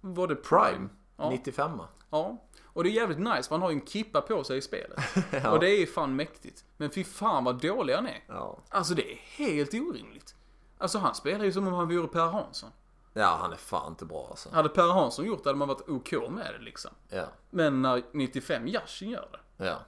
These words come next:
Speaker 1: Alltså, skärp dig.
Speaker 2: Nej, det, jag, jag fattar inte det där, alltså. Och fo-,
Speaker 1: Nej.
Speaker 2: det är samma, folk klagar på Flashback, eh, eller nej, är det Flashback? Check.
Speaker 1: Mm,
Speaker 2: Eller om
Speaker 1: Flashback.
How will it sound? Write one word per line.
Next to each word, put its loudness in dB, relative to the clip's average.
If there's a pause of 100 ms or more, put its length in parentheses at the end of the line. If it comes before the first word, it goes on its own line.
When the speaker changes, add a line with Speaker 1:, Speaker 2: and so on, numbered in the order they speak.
(140)
Speaker 1:
Alltså, -4
skärp -4
dig. -12 (140)
Speaker 2:
Nej, 0
det, -4
jag, 0
jag -8
fattar -4
inte -6
det -4
där, -4
alltså. -12
Och 0
fo-, 2
Speaker 1:
Nej. 0
Speaker 2:
det 2
är 4
samma, 2
folk 2
klagar 2
på 2 (360)
Flashback, -2
eh, -4 (120)
eller 4
nej, 4 (240)
är 0
det -4
Flashback? -4
Check. -4 (680)
Speaker 1:
Mm, -2 (200)
Speaker 2:
Eller 0
om 2
Speaker 1:
Flashback. -4